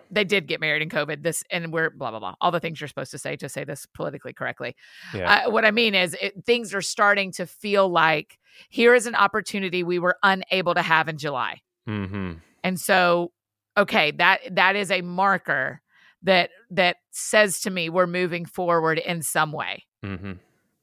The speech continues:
Speaker 1: And I
Speaker 2: Yeah.
Speaker 1: will happily call it moving forward. I'm not like, you know, this is an advancement. <laughs>
Speaker 2: Oh, yeah. Oh, yeah. Totally.
Speaker 1: So,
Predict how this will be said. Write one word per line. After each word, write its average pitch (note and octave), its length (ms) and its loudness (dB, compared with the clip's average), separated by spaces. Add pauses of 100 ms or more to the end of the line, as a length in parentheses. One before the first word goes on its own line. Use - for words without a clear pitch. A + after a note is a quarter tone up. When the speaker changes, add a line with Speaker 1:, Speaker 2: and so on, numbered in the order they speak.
Speaker 1:
And A3 200 4
I G#3+ 80 6
Speaker 2:
Yeah. G#3+ 60 0
Speaker 1:
will A3 120 0
happily E3 380 0
call C#3+ 200 -2
it D3 80 -8
moving D3+ 280 -6
forward. D3 360 -8
I'm E3 140 -6
not D#3+ 280 -4
like, D3 240 -8 (160)
you E3+ 100 -6
know, B2 180 -10 (560)
this - 260 -4
is E3+ 140 -8
an C3 80 -12
advancement. C3 840 -8
<laughs> - 40 -20 (560)
Speaker 2:
Oh, B2+ 100 8
yeah. G#2+ 460 4 (160)
Oh, G3+ 140 2
yeah. E4+ 600 -2
Totally. B2 340 2
Speaker 1:
So, F3 480 -2